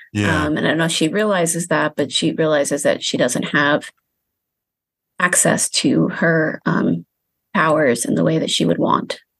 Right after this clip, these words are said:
Speaker 2: right?
Speaker 1: Mm-hmm.
Speaker 2: Um, it's a beautiful scene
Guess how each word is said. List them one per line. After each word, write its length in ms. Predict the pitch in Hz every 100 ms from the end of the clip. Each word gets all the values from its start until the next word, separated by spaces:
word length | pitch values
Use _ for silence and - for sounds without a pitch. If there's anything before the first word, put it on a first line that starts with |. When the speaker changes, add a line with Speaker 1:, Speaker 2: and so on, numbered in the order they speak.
| -
Speaker 2:
right? 260 | 92 -
Speaker 1:
Mm-hmm. 380 | - 98 104 101 101 - - - - - _
Speaker 2:
Um, 580 | 190 185 185 180 175 170 - _ _ _ _ _ _ _ -
it's 420 | - _ _ -
a 40 |
beautiful 280 | 247 285 294
scene 480 | 269 208 185 226 247